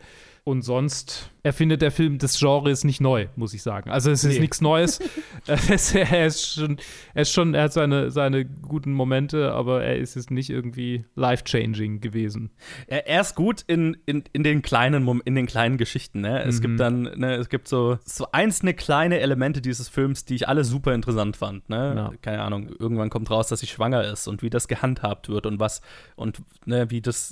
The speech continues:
Speaker 2: in der Zeit, wie tabubrechend das war, ne? Weil sie dann sagt, okay, sie will, dass ihr Charakter in der Serie schwanger ist und das
Speaker 1: Mhm.
Speaker 2: wurde halt einfach damals nicht im Fernsehen gezeigt. Dürfen wir das überhaupt zeigen? Bla, bla, bla.
Speaker 1: Oh.
Speaker 2: Ja, das sind alles so, so Elemente, wo es dann,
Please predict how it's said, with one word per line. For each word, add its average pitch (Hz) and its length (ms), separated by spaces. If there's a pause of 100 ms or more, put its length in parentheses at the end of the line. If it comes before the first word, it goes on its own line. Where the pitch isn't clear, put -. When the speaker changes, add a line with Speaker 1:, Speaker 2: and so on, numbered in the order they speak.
Speaker 2:
in 113 160
der 120 240
Zeit, 123 600
wie 120 100
tabubrechend 117 1000
das 113 220
war, 101 420 (180)
ne? 107 240
Weil 101 160
sie 107 180
dann 104 200
sagt, 101 260
okay, 107 280
sie - 220
will, 104 180
dass 104 220
ihr 107 140
Charakter 104 360
in 101 60
der 101 80
Serie 98 280
schwanger 123 340
ist - 180
und - 120
das 107 160
Speaker 1:
Mhm. 98 180 (520)
Speaker 2:
wurde 110 260
halt 92 120
einfach 95 200
damals 101 300
nicht 113 120
im 110 80
Fernsehen 127 340
gezeigt. 135 640
Dürfen 117 180
wir 131 80
das 139 140
überhaupt 147 300
zeigen? 117 340
Bla, 117 140
bla, 113 80
bla. 113 140
Speaker 1:
Oh. - 20 (160)
Speaker 2:
Ja, 220 60
das 139 180
sind 139 100
alles 143 240
so, 135 220
so 135 180
Elemente, 147 540 (440)
wo 127 160
es 139 100
dann, 127 260